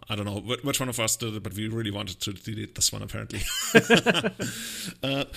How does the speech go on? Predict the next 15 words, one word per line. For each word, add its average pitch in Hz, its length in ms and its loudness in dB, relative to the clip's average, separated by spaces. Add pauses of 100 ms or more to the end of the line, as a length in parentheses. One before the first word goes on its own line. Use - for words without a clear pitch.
(120)
moving 226 260 4
on 214 280 0
there, 170 640 2
I'm 170 120 2
gonna 240 140 2
go 190 180 2
with 180 320 0 (240)
Bloodsky. 165 1040 4 (140)
Is 117 120 2
it 294 60 2
actually 170 220 0
Bloodsky? 120 480 2 (140)
Oh, 131 60 8
Bl-, 143 120 2
<laughs> - 540 4